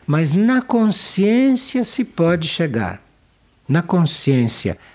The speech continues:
Porque a consciência pode não ter nada a ver com essas nossas limitações. Na consciência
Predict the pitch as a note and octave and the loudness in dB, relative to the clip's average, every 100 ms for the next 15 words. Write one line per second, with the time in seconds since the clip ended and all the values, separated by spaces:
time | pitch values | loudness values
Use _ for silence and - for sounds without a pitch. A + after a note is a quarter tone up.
0 | - C#3 E3+ E3 D#3+ - F#3+ A#3 A#3 A#3 | -6 -2 0 0 0 0 2 2 2 -2
1 | - F3+ E3 E3 D3 D#3 D#3 A3 G#3+ E3+ | 0 0 2 0 0 0 0 0 0 0
2 | D#3 F#3 F3+ E3 D#3+ C3+ D3+ D#3 D#3 C3 | 0 0 -2 -4 -2 -2 0 -2 -2 -2
3 | C#3 C3+ C#3+ C#3+ C#3 - - G#2 F#2 - | 0 0 -2 -2 -4 -4 -6 -6 -6 -12
4 | - - D3 E3 F#3+ F3+ F3 - F#3+ G3 | -20 -4 -2 0 0 0 0 -2 0 2
5 | A3 A#3+ G#3+ - A#3+ A3+ | 4 2 0 -4 -4 -4